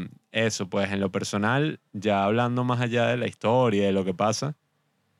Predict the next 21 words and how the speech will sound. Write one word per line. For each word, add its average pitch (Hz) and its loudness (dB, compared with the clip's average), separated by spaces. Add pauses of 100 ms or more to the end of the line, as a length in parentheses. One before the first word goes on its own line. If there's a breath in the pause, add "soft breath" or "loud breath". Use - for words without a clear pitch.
(120)
sí 110 -2
sentí 123 0
eso, 117 2
pues, 104 2
como 95 -2
estilo 107 -2
sobre 135 0
sustancia, 113 0
porque 101 -2 (200)
es 104 -4
Park 120 -2
Chan-wook 131 -2 (340)
y 117 -2
tiene 107 0
como 107 -2 (680)
todas 113 2
estas 120 -4
cosas 123 0
particulares 98 0
del 110 -2
cine 101 -2